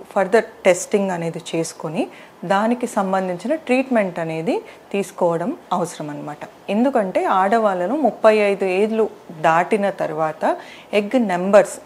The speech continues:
and egg quality తగ్గే అవకాశాలు ఉన్నాయి కాబట్టి అలాంటి వాళ్ళకి, ముప్పై ఐదు ఏళ్ళు పైబడిన వాళ్ళకి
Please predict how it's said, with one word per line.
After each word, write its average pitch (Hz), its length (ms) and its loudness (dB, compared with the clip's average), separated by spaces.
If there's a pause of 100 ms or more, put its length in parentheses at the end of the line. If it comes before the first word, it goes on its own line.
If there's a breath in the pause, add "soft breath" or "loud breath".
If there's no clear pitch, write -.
and 170 240 -6
egg 180 220 0
quality 160 600 -2 (200)
తగ్గే 190 240 0
అవకాశాలు 165 640 -2
ఉన్నాయి 151 380 -6 (120)
కాబట్టి 147 540 -2 (480 loud breath)
అలాంటి 214 440 4
వాళ్ళకి, 165 560 -4 (300 loud breath)
ముప్పై 196 300 4
ఐదు 202 240 2
ఏళ్ళు 196 180 -4 (100)
పైబడిన 196 480 2
వాళ్ళకి 151 540 -6